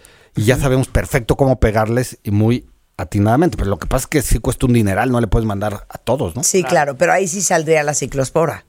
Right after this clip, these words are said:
Speaker 1: Cien por ciento.
Speaker 3: Sí,
Speaker 2: Ok.
Speaker 3: cien por ciento.
Speaker 2: Oigan, estamos con el doctor Diego Angulo, que es nuestro gastroenterólogo endoscopista de cabecera. Por si alguien no ha, se ha hecho la colonoscopía y la endoscopía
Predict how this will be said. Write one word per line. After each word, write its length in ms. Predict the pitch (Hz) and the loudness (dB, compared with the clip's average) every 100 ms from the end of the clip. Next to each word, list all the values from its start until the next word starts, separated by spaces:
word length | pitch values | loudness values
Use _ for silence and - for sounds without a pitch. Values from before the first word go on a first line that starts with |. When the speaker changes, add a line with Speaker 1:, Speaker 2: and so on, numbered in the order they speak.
| - | -20
Speaker 1:
Cien 300 | - - - | -18 -14 -14
por 120 | - | -12
ciento. 220 | 98 92 | -10 -6
Speaker 3:
Sí, 180 | - 156 | -4 0
Speaker 2:
Ok. 160 | 151 170 | 0 0
Speaker 3:
cien 200 | 139 - | -2 -4
por 140 | 120 | -4
ciento. 120 | - | 2
Speaker 2:
Oigan, 240 | 220 214 208 | 4 2 0
estamos 340 | 214 240 277 | -2 -2 -2
con 140 | 233 | -2
el 80 | 190 | 0
doctor 340 | 175 175 190 180 | -2 0 -2 0
Diego 300 | 190 180 175 | 0 2 0
Angulo, 540 | 175 170 151 165 247 _ _ - - - | 0 0 2 2 0 _ _ -20 -20 -4
que 140 | 208 | 0
es 80 | 202 | 2
nuestro 320 | 208 226 208 | 0 0 0
gastroenterólogo 1200 | 160 180 - 185 175 - 180 202 208 208 185 196 320 - | 2 0 0 -2 0 2 2 2 2 0 2 0 0 -2
endoscopista 1300 | 190 190 185 170 175 - 180 - 190 165 - 156 294 _ | -2 -2 -2 0 0 0 -4 -2 -4 -6 -2 -4 -4 _
de 220 | - 131 | -2 -2
cabecera. 640 | - 131 131 143 131 214 - - - - - - | 0 -2 -2 -2 0 -2 -6 -14 -16 -20 -20 0
Por 160 | 208 202 | 0 2
si 160 | 285 | 2
alguien 420 | 285 330 320 330 | 2 0 -2 0
no 320 | 311 294 294 285 | 2 4 4 2
ha, 160 | 285 | 0
se 220 | 262 247 | 0 2
ha 180 | 208 196 | 4 4
hecho 460 | 185 - 175 151 131 _ _ - | 2 0 0 0 0 _ _ -2
la 280 | 131 143 - | 0 0 0
colonoscopía 1300 | 180 190 202 214 202 202 - 160 - 147 127 87 - - - - | 2 2 2 0 0 -2 -2 -2 0 0 2 0 -8 -20 -10 -2
y 120 | 160 | 2
la 120 | 147 | 2
endoscopía 1080 | 147 147 170 - 180 147 160 151 170 233 | 0 0 0 0 -2 -2 0 2 0 -4